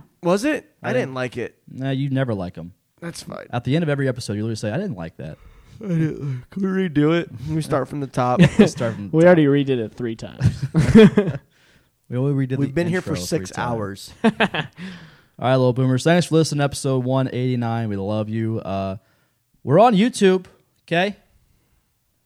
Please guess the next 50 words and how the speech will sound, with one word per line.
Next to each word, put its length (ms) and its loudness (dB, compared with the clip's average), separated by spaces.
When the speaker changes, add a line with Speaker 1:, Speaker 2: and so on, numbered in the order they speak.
Speaker 2:
Go 140 -6
watch 360 -2
us. 200 -6
Also, 340 -4
Tyler, 300 2
you 120 0
need 200 -4
to, 280 -4
uh, 320 -2
have 100 -4
you 60 -8
contacted 500 -6
the 80 -8
winners 340 -10
yet? 200 -10
Speaker 3:
No, 320 -4
I 140 -4
got, 260 -2
I 40 0
sent, 240 -6
I 60 -4
told 280 -6
you 100 -2
who 100 0
they 140 -4
were, 200 -2
and 140 -4
then 220 -6
remember 220 -2
I 60 -2
said 180 -8
it 60 -6
was 120 -10
your 140 -6
job 320 -14
if 80 -18
you 60 -6
Speaker 2:
Oh, 80 2
Speaker 3:
don't 160 -6
get 160 -12
their 60 -2
Speaker 2:
<laughs> 40 0
I 0 -
Speaker 3:
stuff. 160 -14
Speaker 2:
don't 140 0
remember 280 -2
that. 200 -8
Speaker 3:
Yeah, 200 4
no, 200 4
I'll, 360 6